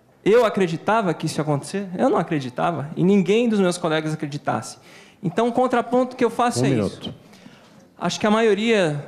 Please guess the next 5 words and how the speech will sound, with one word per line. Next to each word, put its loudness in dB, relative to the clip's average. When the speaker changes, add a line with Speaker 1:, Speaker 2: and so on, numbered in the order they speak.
Speaker 1:
dos -10
colegas 0
aqui, -2
fundadores, 0
estão -2